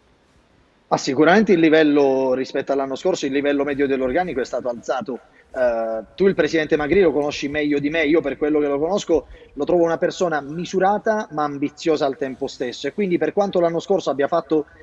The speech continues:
spesso lui stesso da parafulmine rispetto alla stagione della Virtus, che si è salvata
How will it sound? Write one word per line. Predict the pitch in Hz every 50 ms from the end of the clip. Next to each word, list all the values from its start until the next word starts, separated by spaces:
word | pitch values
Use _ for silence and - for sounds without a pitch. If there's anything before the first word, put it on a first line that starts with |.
| - _
spesso | _ - - - 190 190 180 - - 165
lui | 160 151
stesso | 147 - 185 180 - - 165
da | 151 147 139
parafulmine | - 147 147 139 - 190 196 185 160 147 143 135 131
rispetto | 131 127 - 165 147 - 143
alla | 139 131
stagione | - - 127 120 147 160 151
della | 135 131 131
Virtus, | 131 170 185 143 - 131 110 -
che | - 117
si | - 131
è |
salvata | 120 - 135 123 131 156 156 - 135 123